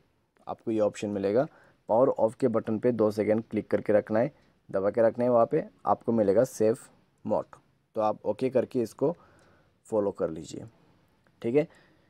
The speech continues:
तो सेफ मोड पे रिबूट करके देखिए, अगर इससे काम बन जाता है ठीक है, अगर इससे भी प्रॉब्लम आ रहा है तो आप दोस्तों जाइए सेटिंग, स्क्रॉल डाउन, सिस्टम पर क्लिक करें, सॉफ्टवेयर को अपडेट करके देखिए।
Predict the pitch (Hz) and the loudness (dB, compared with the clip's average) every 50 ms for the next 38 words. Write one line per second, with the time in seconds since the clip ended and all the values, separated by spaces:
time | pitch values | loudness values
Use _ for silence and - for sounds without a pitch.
0 | _ _ - 113 104 - - 131 143 147 - 143 131 127 - 139 123 110 98 104 | _ _ -10 -10 -10 -4 0 0 0 2 2 0 0 2 2 0 0 0 0 -2
1 | 107 - - 107 104 104 120 110 110 110 107 - - 151 151 - _ _ _ _ | -2 0 0 -2 0 0 0 2 2 2 0 0 -4 -6 -6 -10 _ _ _ _
2 | _ _ _ _ - - 104 113 131 127 120 113 - 131 123 - 120 117 120 113 | _ _ _ _ -14 -10 -6 -4 -4 -4 -4 -6 -8 -6 -4 -2 -2 -2 0 0
3 | 117 120 120 120 113 - 123 120 - - - 87 85 92 98 - - _ _ _ | 0 0 0 0 0 0 -2 -2 -2 -4 -8 -4 -4 -4 -4 -6 -8 _ _ _
4 | _ _ _ - - 107 120 127 127 123 - - 139 139 143 139 - 123 107 110 | _ _ _ -4 0 2 4 4 4 4 2 0 -2 -2 0 2 6 6 6 6
5 | 127 131 135 127 127 131 147 160 - _ _ _ _ _ _ - 117 117 - - | 6 6 6 8 8 6 4 2 -2 _ _ _ _ _ _ -2 -2 -2 -2 0
6 | - 104 123 131 127 120 120 - 135 117 113 104 104 104 98 - - 95 92 - | 0 2 2 2 0 -4 -6 -4 -2 0 2 2 2 2 0 -4 -6 -8 -6 -4
7 | 117 131 160 151 - _ _ - _ _ _ _ - 95 - - - 110 101 98 | -4 -4 -4 -6 -10 _ _ -20 _ _ _ _ -16 -16 -14 -2 2 2 2 4
8 | 98 101 117 135 143 - - - - 104 - - 104 104 101 - 101 - - 107 | 4 2 2 2 0 -4 -12 -10 -10 -8 -4 -2 -2 -2 -2 -4 -8 -6 -6 -6
9 | 107 - 123 120 131 151 - - - _ _ _ _ _ - - 117 110 - - | -2 0 2 2 2 0 -2 -8 -20 _ _ _ _ _ -2 0 0 2 2 0
10 | 117 - - 123 101 98 101 104 104 - - 101 104 - 120 127 123 104 85 - | 0 2 4 4 4 4 2 0 -2 -2 -2 -4 -2 -2 -4 -2 -2 -2 -4 -4
11 | - - | -6 -12